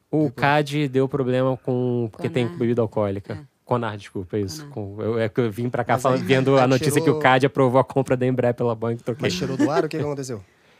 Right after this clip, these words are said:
Speaker 1: É, tirou do ar, mas
Speaker 3: Não,
Speaker 1: voltou.
Speaker 3: botou pra maior de dezoito
Speaker 1: Maior de dezoito
Speaker 3: anos.
Speaker 1: anos, tem razão,
Speaker 3: Porque
Speaker 1: isso.
Speaker 3: tem uma bebida, enfim.
Speaker 1: Foi isso.
Speaker 3: É, e, bom,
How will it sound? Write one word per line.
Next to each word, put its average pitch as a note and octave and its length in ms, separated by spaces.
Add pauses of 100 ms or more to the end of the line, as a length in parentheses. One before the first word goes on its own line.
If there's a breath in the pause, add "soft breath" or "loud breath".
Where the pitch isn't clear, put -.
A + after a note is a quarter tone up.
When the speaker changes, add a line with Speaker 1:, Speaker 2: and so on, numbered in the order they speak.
(120 soft breath)
Speaker 1:
É, A2+ 260
tirou C3+ 360
do D3 140
ar, D3 240
mas F3 140
Speaker 3:
Não, D#3+ 60
Speaker 1:
voltou. F#3+ 300
Speaker 3:
botou D3+ 60
pra A3 180
maior G#3+ 320
de G#3+ 100
dezoito G#3 240
Speaker 1:
Maior C#3+ 120
de D3+ 40
dezoito D#3 320
Speaker 3:
anos. A#2+ 120
Speaker 1:
anos, G2+ 160
tem A#2+ 120
razão, G#2 300
Speaker 3:
Porque G2+ 220
Speaker 1:
isso. - 100
Speaker 3:
tem F3 100
uma F3 140
bebida, F#3+ 720
enfim. D#3 400 (640)
Speaker 1:
Foi A2+ 220
isso. G2+ 340 (160)
Speaker 3:
É, D3+ 720
e, E3 340 (100)
bom, C#3+ 200